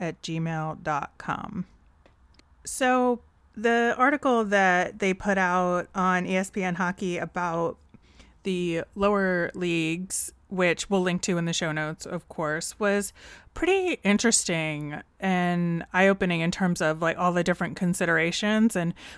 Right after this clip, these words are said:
we've talked about some of them here, but there were some additional things that, you know, we hadn't brought up before that, you know, the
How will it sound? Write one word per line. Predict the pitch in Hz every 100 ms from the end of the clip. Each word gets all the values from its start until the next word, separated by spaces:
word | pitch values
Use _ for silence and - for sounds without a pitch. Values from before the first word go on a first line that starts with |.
| -
we've | 277
talked | - 226 202
about | 180 156
some | - 220 214
of |
them | 165 165
here, | 214 185 156
but | 170 165 156 -
there | 185
were | 175 175
some | - 180
additional | 170 180 - 180 175 165 160
things | - 180 170 170 165
that, | 165 160 160 -
you | 175
know, | 160
we | 170
hadn't | 185 160 156 156 151 190
brought | 170 165 160
up | - 185
before | 160 - 180 165 156 156
that, | 156 156 - - - - _ _
you | 190
know, | 180
the | 165 160 160 156 147